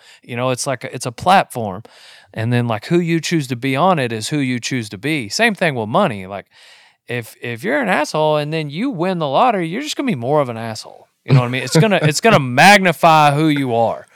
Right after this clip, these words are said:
Speaker 1: Same thing with
Speaker 2: Hmm.
Speaker 1: social media. It's a, it's a, it's a, a, a magnifying glass on your life. And so,
Speaker 2: Interesting
Speaker 1: like,
Speaker 2: take.
Speaker 1: I, I, I, I hate that, like,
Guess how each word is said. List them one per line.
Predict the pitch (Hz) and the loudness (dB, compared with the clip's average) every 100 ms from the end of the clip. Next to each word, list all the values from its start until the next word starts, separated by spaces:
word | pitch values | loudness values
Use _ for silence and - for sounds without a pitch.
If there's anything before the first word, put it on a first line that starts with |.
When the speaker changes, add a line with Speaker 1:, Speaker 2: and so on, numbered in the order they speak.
| _ | _
Speaker 1:
Same | - 202 214 | -2 0 2
thing | 202 175 | 0 0
with | 131 | 2
Speaker 2:
Hmm. | |
Speaker 1:
social | 160 147 127 | 2 0 -6
media. | 120 107 87 - _ _ | -10 -10 -14 -18 _ _
It's | 143 - | -6 -4
a, | 143 | -4
it's | 151 151 | -4 -2
a, | 131 - | -4 -4
it's | 139 | -8
a, | 127 117 - | -8 -8 -8
a, | 123 110 107 _ 131 | -8 -8 -10 _ -12
a | |
magnifying | 117 147 165 147 - 123 113 | 0 2 2 0 -4 -6 -6
glass | 120 113 110 - | -4 -2 -4 -8
on | 117 | -10
your | 104 | -12
life. | 90 76 57 - _ _ - - - | -12 -14 -14 -20 _ _ -20 -20 -12
And | 117 | -6
so, | 117 135 | 2 2
Speaker 2:
Interesting | 127 117 107 90 | 4 2 0 -4
Speaker 1:
like, | - | -6
Speaker 2:
take. | - _ _ _ | -16 _ _ _
Speaker 1:
I, | - 156 - 143 131 127 - | 2 2 2 0 0 -4 -8
I, | 135 135 | -4 -4
I, | 123 _ | -4 _
I | 117 117 - - | -16 -16 -16 -14
hate | 135 156 151 | -12 -12 -12
that, | 117 - | -14 -12
like, | 113 | -14